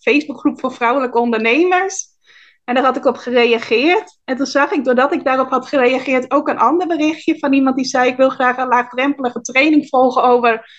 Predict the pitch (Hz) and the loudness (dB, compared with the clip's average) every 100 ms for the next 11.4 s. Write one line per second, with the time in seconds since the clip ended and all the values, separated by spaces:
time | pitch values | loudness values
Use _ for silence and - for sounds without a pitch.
0 | _ _ 262 330 - 294 285 277 - - | _ _ 0 0 0 2 2 2 -4 -2
1 | 294 311 294 277 277 277 262 208 214 214 | 2 2 2 2 2 2 0 -4 -4 -8
2 | - 214 214 202 208 - 226 - - 208 | -4 0 0 0 -4 -4 -2 -2 -2 -2
3 | - 269 330 311 330 330 - _ - - | 2 4 4 4 2 -2 -10 _ -20 -20
4 | - 240 285 - 359 220 269 381 427 277 | -6 -2 -2 0 0 0 2 2 2 0
5 | 254 262 - 262 330 339 220 269 349 359 | 0 0 0 0 0 0 -4 -4 -6 -4
6 | 269 247 220 233 247 269 381 311 202 202 | -4 -2 -2 -2 -2 0 0 0 2 0
7 | 262 320 330 320 247 240 214 208 220 320 | 0 -4 -6 -4 -4 -2 -4 -4 -4 -2
8 | - - 294 277 262 262 262 - 302 330 | -2 -6 -6 -4 0 2 0 -2 0 0
9 | - 247 302 302 262 254 254 233 240 240 | 0 0 0 2 2 2 2 0 -2 -2
10 | 233 233 214 240 294 349 - 320 320 320 | -4 -4 -4 0 0 0 -2 0 2 4
11 | 302 294 294 | 4 4 0